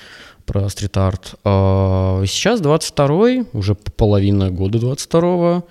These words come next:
То есть, опять же таки, в начале года у меня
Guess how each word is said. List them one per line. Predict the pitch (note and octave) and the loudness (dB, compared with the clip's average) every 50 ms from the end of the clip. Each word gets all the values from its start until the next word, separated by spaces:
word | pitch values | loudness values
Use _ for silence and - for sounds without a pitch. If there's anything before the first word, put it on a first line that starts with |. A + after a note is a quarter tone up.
| - - | -8 -2
То | - A2 G#2+ | 0 2 2
есть, | G#2+ G#2+ - - | 2 0 0 -2
опять | G#2+ G#2 - A#2 G#2+ | -2 0 2 0 0
же | F#2+ F#2+ | 0 -4
таки, | - - G2+ - - G#2+ G#2 G2+ G2 G2+ | -4 -6 -6 -4 -2 0 0 2 2 0
в | G2 F#2 G2+ | 0 0 0
начале | G#2+ A2+ - - B2 A2+ G2+ G#2 | 0 0 2 2 0 2 2 0
года | G2+ G2+ G#2+ G#2 G2+ G2+ | 2 2 2 2 4 4
у | G2+ | 4
меня | G2+ G#2 G2+ G2+ G2+ G2+ G2+ G2 G2 G2 G2 G2 G2 G2+ G2+ | 4 4 4 4 2 2 2 0 0 0 0 -2 -2 -4 -6